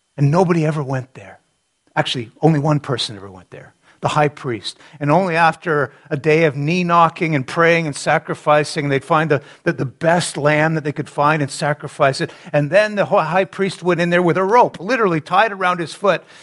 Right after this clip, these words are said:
'cause there's a really good chance you're gonna die in there, and they just need to be able to pull out the body.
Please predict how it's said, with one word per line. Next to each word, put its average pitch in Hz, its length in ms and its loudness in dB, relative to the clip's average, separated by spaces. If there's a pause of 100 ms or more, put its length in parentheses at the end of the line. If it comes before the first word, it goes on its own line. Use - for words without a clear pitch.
(140)
'cause 196 140 0
there's 185 120 -4
a 185 40 -4
really 233 220 2
good 196 180 0
chance 180 320 0
you're 180 80 -6
gonna 160 140 -4
die 131 380 0
in 113 220 -12
there, 110 160 -4
and 117 120 -4
they 131 40 -2
just 135 220 -8
need 147 140 0
to 135 60 -4
be 131 140 -2
able 127 280 -2
to 120 60 0
pull 127 260 -2
out 127 120 0
the 123 80 -2
body. 104 380 -6